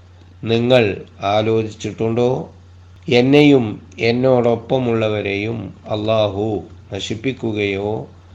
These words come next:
ഞങ്ങളോട് കരുണ കാണിക്കുകയോ ചെയ്യട്ടെ, എന്ത് ചെയ്തു വന്നിരിക്കട്ടെ.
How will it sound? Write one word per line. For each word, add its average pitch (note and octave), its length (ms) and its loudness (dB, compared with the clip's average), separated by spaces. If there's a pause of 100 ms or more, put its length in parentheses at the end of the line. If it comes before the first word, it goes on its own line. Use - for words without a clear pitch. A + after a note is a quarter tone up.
(440)
ഞങ്ങളോട് G#2+ 580 -2
കരുണ G#2+ 280 -2
കാണിക്കുകയോ G2+ 920 -2
ചെയ്യട്ടെ, G#2 760 -2 (600)
എന്ത് G#2+ 260 -6
ചെയ്തു A#2+ 340 -2
വന്നിരിക്കട്ടെ. G2+ 840 -4